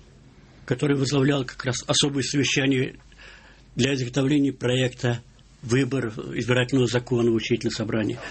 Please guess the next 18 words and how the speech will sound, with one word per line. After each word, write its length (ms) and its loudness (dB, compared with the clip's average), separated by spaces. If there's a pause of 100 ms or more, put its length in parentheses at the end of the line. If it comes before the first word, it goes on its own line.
(220)
И 60 2
там 220 0
с 80 -4
пылу 260 0
с 40 2
жару, 340 0
как 220 -6
вот 200 -6
они 240 2
и 40 -6
сами 260 0
признают, 440 -4 (420)
было, 340 0 (420)
были 240 0
назначены 480 -2
эти 140 -6
даты. 320 -8
Провести 600 -2